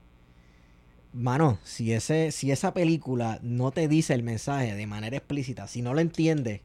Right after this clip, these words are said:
es como que, "Sí, sí, tú tienes eso tuyo, pero mira, yo lo voy a poner acá y le voy a dar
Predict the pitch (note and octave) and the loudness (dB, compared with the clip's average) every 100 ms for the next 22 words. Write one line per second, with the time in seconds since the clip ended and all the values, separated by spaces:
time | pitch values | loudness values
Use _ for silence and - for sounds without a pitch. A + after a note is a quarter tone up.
0 | - A2 - C#3+ B2 A#2+ A#3 B3 C4 G3+ | -16 -14 -6 -4 -2 -4 -4 -4 -4 -4
1 | F#3+ F3+ A3+ A3+ A#3 A#3 A#3 F3+ D3+ C#3 | -4 -2 -4 -4 -6 -6 -2 0 0 -2
2 | B2+ C#3+ C3+ A2 A#2+ D3+ F3 F#3 F#3 F#3+ | -2 -2 -2 -2 -2 0 0 -2 -2 -4
3 | F#3 F3+ G#3 F3 D3+ C3 _ - C#3 A#2 | -4 -4 -2 0 0 -2 _ -12 -6 -6
4 | G#2+ A#2 C#3+ E3+ | -4 -2 0 -2